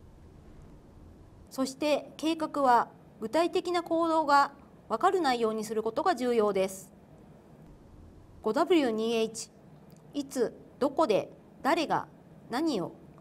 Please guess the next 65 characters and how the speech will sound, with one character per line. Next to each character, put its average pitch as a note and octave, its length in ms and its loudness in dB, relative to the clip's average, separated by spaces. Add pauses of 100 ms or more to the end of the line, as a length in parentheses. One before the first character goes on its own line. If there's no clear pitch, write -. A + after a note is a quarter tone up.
(180)
な C4+ 160 0
ぜ、 B3 260 -2 (340)
ど C#4+ 120 0
う F4+ 80 4
や A3+ 100 4
っ - 40 -4
て、 - 300 -6 (380)
い C4+ 80 -10
く F4+ 140 4
ら C#4 120 6
で G3 240 -4 (440)
を - 240 0 (200)
意 B3 120 -6
識 B3 200 -6
し G#3+ 60 -6
て G3+ 140 0
み G#3 160 -4
ま G3+ 100 -4
し - 80 -6
ょ G#3+ 340 0
う。 - 1300 -20
さ - 160 -4
ら F#4 140 2
に、 F3+ 240 -4 (340)
作 - 240 -14
成 D#4+ 220 -2
し E4+ 60 -10
た D#4+ 100 2
目 C#4+ 200 -4
標、 B3+ 360 4 (420)
計 C#4+ 160 -2
画 D#4 240 -2
の D4 80 -2
内 C4 240 0
容 A3+ 160 2
は G#3 260 4 (840)
明 C#4+ 140 -4
確 D#4 240 -2
に B3+ 200 -4 (220)
評 G4 220 0
価 B3+ 100 4
で G3 100 0
き D4 140 -4
る F4+ 60 4
よ F4 100 4
う C#4 40 -2
に G#3+ 100 -2
し - 80 -10
て G#3 100 0
お F#3 80 0
き F#3+ 100 -6
ま F#3 120 -4
し F#3 100 -8
ょ F#3+ 320 0
う。 - 1800 -20
そ A3 140 -8
し - 80 -12
て B3+ 400 -2
次 C4+ 180 -4
の F4+ 100 0
プ F4+ 120 -4
ロ C#4 100 2
セ B3 140 -4
ス G#3+ 120 -6
は F3+ 260 0